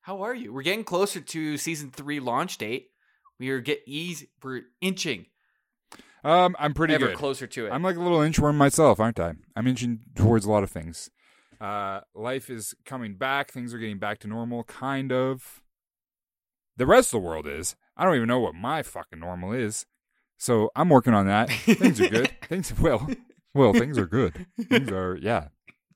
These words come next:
Speaker 2: They're not bad.
Speaker 1: I'm with you.
Speaker 2: They're not bad.
Speaker 1: No, um, today I had a kind of a crazy day. So there, there's a couple things going on. So like, like you said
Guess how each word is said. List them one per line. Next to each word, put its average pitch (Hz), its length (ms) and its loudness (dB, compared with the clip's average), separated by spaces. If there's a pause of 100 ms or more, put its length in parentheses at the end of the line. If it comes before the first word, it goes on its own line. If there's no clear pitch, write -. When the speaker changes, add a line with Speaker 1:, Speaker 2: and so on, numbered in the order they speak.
(380)
Speaker 2:
They're 131 100 -8
not 147 140 -6
bad. 151 180 -16 (400)
Speaker 1:
I'm 151 180 4
with 165 180 0
you. 110 140 -4 (120)
Speaker 2:
They're 104 100 -8
not 98 140 -4
bad. 113 280 -2 (440)
Speaker 1:
No, 180 200 6
um, 143 500 2 (920)
today 160 300 2
I 160 140 2
had 135 380 0
a 113 600 -4 (720)
kind 247 140 6
of 202 80 0
a - 20 -2
crazy 180 340 -4
day. 101 180 -8
So 175 140 -6
there, 135 240 2
there's 196 280 -2
a 185 40 -8
couple 208 240 0
things 104 240 -10
going 95 220 -12
on. - 180 -20 (300)
So 143 140 -4
like, 143 180 2
like 185 180 0
you 190 60 -6
said 117 400 -6